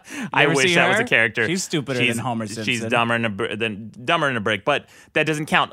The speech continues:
Speaker 1: I would love to see them make a dumb Thor character who's also a woman, because they're gonna smart her up. They always do. You can't have a
Speaker 2: <laughs>
Speaker 1: dumb
Speaker 2: They're gonna smart her up.
Speaker 1: Yeah.
Speaker 2: Yeah.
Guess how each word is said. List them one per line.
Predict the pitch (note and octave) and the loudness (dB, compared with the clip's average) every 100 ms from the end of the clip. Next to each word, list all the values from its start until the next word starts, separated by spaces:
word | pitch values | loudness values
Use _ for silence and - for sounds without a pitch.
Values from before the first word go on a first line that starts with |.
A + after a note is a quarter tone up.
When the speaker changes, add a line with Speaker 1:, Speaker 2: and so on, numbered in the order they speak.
| - | 2
Speaker 1:
I | F#3+ | 2
would | E3+ F3 | 2 -2
love | E3+ A3 A3 | 0 0 0
to | G#3+ | -2
see | - E3 D#3 - - | -2 -2 -4 -6 -10
them | - C3 | -4 -2
make | B2+ B2+ | 0 -2
a | A2 | -4
dumb | F#2 D#3+ D#3 E3+ F3 | -2 0 2 2 -2
Thor | E3+ E3+ | 0 0
character | - G#2 G2 A2+ | 0 -2 -2 -4
who's | A2+ | -2
also | A2+ G#2 A2 | -2 -2 -2
a | G#2 | -2
woman, | G#2 F2 E2+ - | -2 -6 -10 -10
because | - F#3+ D#3 | -2 0 0
they're | A3+ | 0
gonna | C#4+ A#3 | 0 -2
smart | - G3 E3+ | 0 2 2
her | C3 C3 | 2 2
up. | - | 2
They | - A#2+ | 2 2
always | D3+ E3 B2+ | 4 2 0
do. | G3 | -2
You | B2 A2+ | -2 -4
can't | - B3+ G#3+ | 0 2 4
have | D#4+ D#3+ | 4 4
a | |
Speaker 2:
<laughs> | |
Speaker 1:
dumb | F3+ E3 F3+ | 4 4 2
Speaker 2:
They're | D#4+ - | 0 0
gonna | C#4 A3+ | 0 0
smart | F#3 - G3+ A#3 A#3+ | -4 -4 0 2 2
her | G3 A#3 | 0 0
up. | A3 F3 | 0 2
Speaker 1:
Yeah. | A#2+ F#3 | 2 2
Speaker 2:
Yeah. | G#3+ G#3+ A#2+ | 2 2 0